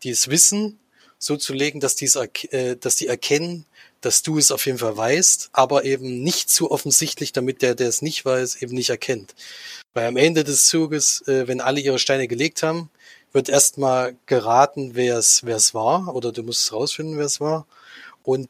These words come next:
derjenige, der es aber, falls er dann erwischt wird, darf er trotzdem noch raten, welches Bild das war und kann sich so noch raus, und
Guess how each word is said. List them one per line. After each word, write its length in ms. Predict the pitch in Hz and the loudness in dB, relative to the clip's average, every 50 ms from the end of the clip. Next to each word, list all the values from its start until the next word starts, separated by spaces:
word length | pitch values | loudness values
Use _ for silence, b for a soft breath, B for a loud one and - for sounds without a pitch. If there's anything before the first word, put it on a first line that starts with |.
| - - | 2 4
derjenige, 440 | 131 143 160 165 165 156 143 131 | 4 6 6 4 4 2 2 2
der 100 | 123 139 | 2 4
es 100 | 135 - - | 4 4 4
aber, 480 | 123 127 127 123 131 127 127 127 123 120 - | 4 4 2 4 2 2 2 0 -2 -4 -8
falls 320 | - - 123 139 143 - | -4 -2 0 2 4 4
er 60 | - 131 | 2 2
dann 160 | - 131 120 | 0 -2 -4
erwischt 380 | 117 113 117 160 - - - | -4 -4 -4 -2 -2 -2 0
wird, 160 | 151 139 - 139 | -2 -2 0 0
darf 100 | 123 127 | 0 0
er 80 | 120 | -2
trotzdem 320 | - - 135 - - 135 123 | -2 -2 -2 -2 -2 0 0
noch 180 | 120 113 107 | -2 0 4
raten, 300 | 117 120 123 123 - 120 | 4 4 4 4 2 -4
welches 280 | 117 113 110 110 - - | -6 -6 -4 -4 -4 -4
Bild 240 | - 131 127 120 - | -2 -4 -4 -4 -4
das 180 | 107 - - - | -4 -4 -6 -6
war 160 | 110 107 104 | -8 -10 -12
und 80 | 104 - | -12 -12
kann 140 | - 120 110 | -10 -8 -8
sich 160 | 107 107 - | -6 -4 -4
so 140 | - 123 113 | -2 -2 -4
noch 180 | 107 101 - | -4 -4 -2
raus, 260 | 117 120 123 - - - - | -2 0 0 0 0 -2 -4
und 220 | 131 120 - - | -8 -8 -8 -12